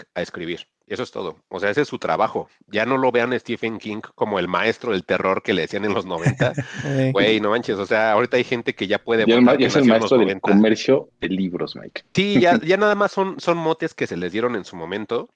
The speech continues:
Speaker 1: Son leyendas, claro que sí, porque tampoco hay que demeritarlos, pero también hay que darle la importancia que debe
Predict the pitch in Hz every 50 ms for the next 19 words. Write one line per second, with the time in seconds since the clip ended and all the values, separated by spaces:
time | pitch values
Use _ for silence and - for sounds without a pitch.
0 | _ _ _ _ _ _ _ _ _ _ _ _ 135 135 147 143 117 107 107 120
1 | 139 147 - - 107 107 117 - - - - 107 104 123 117 - - - - 85
2 | 85 95 90 107 110 - - 101 92 85 82 76 73 - - 92 98 110 131 131
3 | - 98 90 - - 95 98 101 117 120 - - 110 110 107 110 113 117 117 117
4 | 113 98 98 92 82 - 90 82 - 104 104 104 - - 117 117 - _ _ -
5 | 82 78 73 73 92 107 117 110 95 - - _